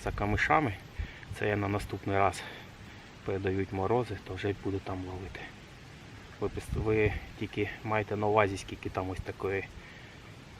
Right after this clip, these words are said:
маленької щучки водиться. Друзі, ну що, витягаємо крючок,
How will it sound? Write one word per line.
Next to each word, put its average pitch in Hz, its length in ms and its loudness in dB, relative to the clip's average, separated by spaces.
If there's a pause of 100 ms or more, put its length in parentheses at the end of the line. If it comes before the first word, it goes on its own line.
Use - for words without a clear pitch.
(720)
маленької 104 540 2
щучки - 360 -2 (100)
водиться. - 320 -8 (1000)
Друзі, 117 340 6
ну 120 140 4
що, 98 260 4 (960)
витягаємо 127 760 8 (1160)
крючок, 123 540 6